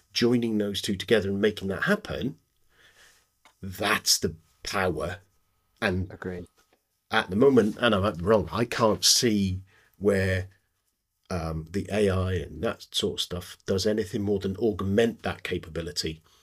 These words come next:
Speaker 1: There's still a core thing running through the middle that is us, that has to be there.
Speaker 2: Yeah, and, and I think the way to look at it is it's a collaborative technology. It's the thing
Speaker 1: Yeah.
Speaker 2: I love about it, and,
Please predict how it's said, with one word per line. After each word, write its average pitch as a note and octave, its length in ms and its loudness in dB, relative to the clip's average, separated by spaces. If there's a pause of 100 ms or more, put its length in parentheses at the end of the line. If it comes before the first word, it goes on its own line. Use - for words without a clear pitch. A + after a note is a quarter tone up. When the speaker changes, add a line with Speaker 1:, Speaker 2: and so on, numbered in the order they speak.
(240)
Speaker 1:
There's F#2 180 2
still A#2+ 400 6
a F#2+ 160 -6 (120)
core G2 760 4 (560)
thing A2 340 2
running G2+ 260 0
through G2 180 -2
the F#2+ 80 -4
middle G2 280 2
that F2 140 -2
is F#2 180 -4
us, - 460 -2 (200)
that - 140 -4
has - 300 2
to - 80 -8
be F2 160 -4
there. D#2+ 140 -14 (840)
Speaker 2:
Yeah, E3 340 6
and, D3 200 4
and C#3 160 2
I - 20 4
think D#3+ 260 -2
the C3 120 6
way C3+ 240 4
to B2 160 -2
look D3 200 -2
at A#2 60 -6
it G2 180 -4
is G#2 200 -2
it's - 320 -4
a A2+ 120 2
collaborative G#2+ 680 -2
technology. A2 460 -4
It's D2+ 240 -12
the G#2 160 -6
thing A#2+ 260 2
Speaker 1:
Yeah. G#2+ 100 4
Speaker 2:
I G2+ 180 -2 (120)
love A#2+ 300 2
about G2+ 400 0
it, - 80 -6
and, G#2 260 -6